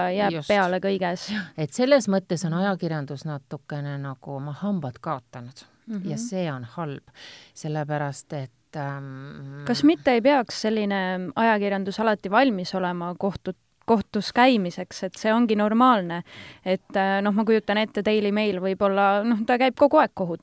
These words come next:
Speaker 1: on ju.
Speaker 2: Mhm. Ma vanasti, kui ma töötasin ajakirjas Just, siis selle ajakirja Just omanikud ütlesid meile alati, kui meil ei ole üleval mitte ühtegi kohtu case'i, siis see tähendab, et me teeme oma tööd sitasti. See tähendab, et me ei ole kellelegi astunud nagu sinna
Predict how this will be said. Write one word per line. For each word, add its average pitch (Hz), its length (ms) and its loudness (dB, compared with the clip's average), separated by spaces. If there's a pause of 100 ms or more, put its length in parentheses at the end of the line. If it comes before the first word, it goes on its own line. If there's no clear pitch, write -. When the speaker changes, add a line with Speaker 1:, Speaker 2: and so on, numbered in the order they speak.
Speaker 1:
on 160 140 -4
ju. 180 100 -2
Speaker 2:
Mhm. 175 300 -2 (340)
Ma 190 160 2
vanasti, 240 380 0
kui 156 80 -2
ma 151 60 0
töötasin 190 400 -4
ajakirjas 165 400 -4
Just, - 440 -10 (140)
siis - 200 -14
selle 151 200 -8
ajakirja 165 420 -6
Just 160 640 -8
omanikud 131 520 -10
ütlesid - 460 -14
meile 131 280 -8
alati, 117 440 -10
kui 151 100 -8
meil 160 260 -4
ei 175 160 -2
ole 208 200 -2 (120)
üleval 143 440 -6
mitte 131 240 -12
ühtegi - 560 -10
kohtu 156 380 -12
case'i, - 500 -12 (340)
siis - 200 -14
see 131 100 -10
tähendab, 139 500 -8
et 120 140 -14
me 120 160 -12
teeme 131 300 -8
oma 117 200 -8
tööd 120 300 -12
sitasti. - 720 -14 (420)
See - 140 -20
tähendab, 175 380 0
et 135 100 -8
me 151 160 -2
ei 160 100 2
ole 170 280 0
kellelegi 131 500 -6
astunud 127 560 -10
nagu 117 220 -10
sinna 120 360 -10